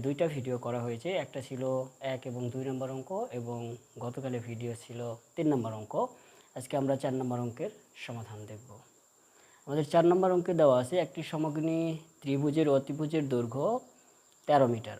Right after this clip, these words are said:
ও অপর বাহুদ্বয়ের, অপর বাহুদ্বয়ের দৈর্ঘ্যের অন্তর সাত মিটার। ওই সমকোণী ত্রিভুজের ক্ষেত্রফল ও পরিসী-, পরিসীমা কত? তো বলছে কি, সমকোণী ত্রিভুজের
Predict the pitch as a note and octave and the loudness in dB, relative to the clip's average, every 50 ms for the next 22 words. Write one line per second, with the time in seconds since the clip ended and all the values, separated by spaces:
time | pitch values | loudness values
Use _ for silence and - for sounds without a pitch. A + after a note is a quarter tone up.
0 | - - D#3+ C#3+ C3 A#2 A2+ A#2+ - - _ _ - - C#3+ C3+ - F3 D#3+ C#3+ | -10 -6 -4 -4 -2 -4 -4 -8 -10 -14 _ _ -4 -2 0 2 4 2 4 4
1 | C3+ C3 B2+ C3 D3 D3+ D#3 D#3 D#3+ D#3+ E3 E3+ E3 - - - _ _ _ _ | 4 2 2 2 0 0 0 2 2 4 2 2 0 -2 -6 -20 _ _ _ _
2 | _ _ _ - C3 C3+ C3 - D#3 C#3 C3 C3 B2+ B2+ D3 D3+ D3 D3+ D3+ D#3 | _ _ _ -6 -6 -4 0 0 2 2 2 2 2 2 0 2 2 4 4 4
3 | D#3 C#3 B2 B2 B2 B2 A#2+ A#2+ C#3 C3+ - - C3+ C3 C3 C3 - D#3+ F#3+ G3 | 4 2 0 -2 -2 -2 -2 -4 -6 -6 -6 -6 -8 -8 -8 -6 -4 -4 -4 -4
4 | G#3 - - _ - - - - E3 E3+ - C#3+ A#2+ G#2+ - F#2 - - - _ | -6 -12 -20 _ -14 -10 -6 -6 -6 -6 -6 -8 -10 -8 -10 -14 -16 -16 -20 _
5 | _ _ _ _ _ - - D3+ E3 D#3+ D#3 - D#3 C#3 D3 C#3 C#3 C#3 C#3 C#3+ | _ _ _ _ _ -6 0 2 2 2 2 0 -6 -6 -6 -6 -6 -6 -4 -4
6 | C#3+ C#3 C#3+ D#3+ E3+ E3+ D#3+ C3+ A2+ A2 A#2 - - D3+ C#3+ C#3+ - D3+ C3+ - | -4 -6 -4 -4 -2 -2 -2 -4 -4 -6 -8 -8 -8 -10 -10 -10 -10 -12 -10 -10
7 | C#3 B2+ - - C3 A#2 - B2 A#2 A2+ - - C3 C3+ - _ _ _ - - | -10 -10 -10 -10 -12 -12 -12 -12 -12 -12 -12 -12 -14 -16 -18 _ _ _ -14 -10
8 | C#3+ B2 B2+ A#2+ - B2 A#2 A#2+ D3 G#4+ - - - - - - - - _ _ | -8 -8 -8 -8 -10 -12 -10 -10 -10 -10 -12 -14 -20 -20 -20 -20 -20 -20 _ _
9 | - - C3 A#2 - G#2 F2+ - - _ _ _ _ _ - - _ _ - F#3 | -2 -2 -2 -2 -2 -8 -12 -14 -20 _ _ _ _ _ -20 -20 _ _ 4 6
10 | F#3 D3 A#2 A#2+ - - - _ _ _ _ _ _ _ _ - C#3+ D#3+ D#3+ F#3 | 8 8 6 4 0 -6 -14 _ _ _ _ _ _ _ _ -6 -4 -2 0 0
11 | F3 E3+ - A2 B2 D3 - F3+ E3 E3 E3+ E3+ F3+ F3+ F#3+ F3 F3+ - F#3+ F3 | 0 0 -2 -4 -4 -4 -6 -4 -4 -4 -4 -4 -2 -2 -2 -2 -2 -2 -2 0
12 | F3 F3+ E3+ F3+ F#3 F#3 F#3 | 0 2 4 4 4 4 4